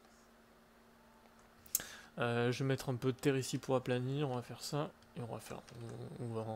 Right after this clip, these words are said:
on va lancer la construction d'une tour en plus. Il y a, je, donc j'ai cette tour là pour défendre. J'ai aussi cette tour là,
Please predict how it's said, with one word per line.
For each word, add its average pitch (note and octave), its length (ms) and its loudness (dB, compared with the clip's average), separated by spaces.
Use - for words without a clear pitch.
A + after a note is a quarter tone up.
on A#2 40 -6
va A#2 100 -2
lancer A#2 320 -4
la A2+ 80 -2
construction - 460 -6
d'une B2 180 -2
tour B2 180 2
en A#2 80 0
plus. C#3 260 -4
Il D3+ 80 8
y - 20 12
a, - 20 12
je, C3+ 100 6
donc D3 320 4
j'ai C#3+ 160 6
cette F#3 260 10
tour F#3+ 200 8
là F#3 120 8
pour E3+ 180 6
défendre. G#3 560 4
J'ai E3+ 440 8
aussi F#3 380 6
cette E3 300 4
tour D3+ 220 8
là, F3 200 6